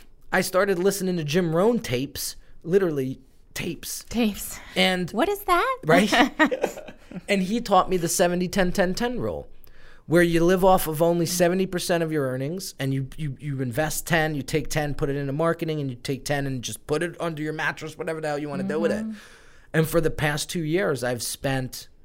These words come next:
Speaker 1: I've only lived off of seventy percent of my earnings, and I've built up this giant nest egg. And I tell my, my clients and I tell audiences like this, if you want to get to a point of financial freedom,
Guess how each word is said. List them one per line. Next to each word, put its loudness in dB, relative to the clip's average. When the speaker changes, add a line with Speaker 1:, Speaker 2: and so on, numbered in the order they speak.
Speaker 1:
I've 0
only 2
lived 0
off 0
of -8
seventy -2
percent -4
of -8
my -4
earnings, -2
and 0
I've -2
built -2
up -2
this -6
giant 0
nest -2
egg. -6
And 0
I 0
tell 0
my, -2
my -2
clients -4
and -8
I -8
tell -4
audiences -2
like -4
this, 2
if 4
you 2
want 0
to -4
get -2
to 2
a 4
point 2
of -4
financial -4
freedom, -2